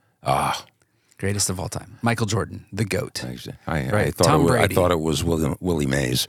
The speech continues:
Speaker 2: Yeah. Yeah. Tom Brady, the goat. So, but there's a scapegoat. And this story here,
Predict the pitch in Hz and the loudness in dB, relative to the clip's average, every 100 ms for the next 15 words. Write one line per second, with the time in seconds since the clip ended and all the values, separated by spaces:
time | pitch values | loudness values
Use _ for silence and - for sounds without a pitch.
0 | - - 95 87 - _ - 90 - 120 | -8 -6 -6 -6 -12 _ -6 -4 -2 -2
1 | 127 113 107 107 104 110 107 - - - | 0 0 0 -2 -2 -2 -2 -4 -6 -16
2 | - - 120 92 90 - - _ _ 127 | -4 0 0 0 -6 -16 -20 _ _ -4
3 | 110 160 156 147 - 254 262 - 107 95 | 2 2 2 2 0 0 -2 0 0 0
4 | - 131 131 131 104 135 170 - - 262 | -2 0 0 0 0 0 2 2 0 2
5 | 247 156 120 110 120 135 | 2 2 0 0 0 0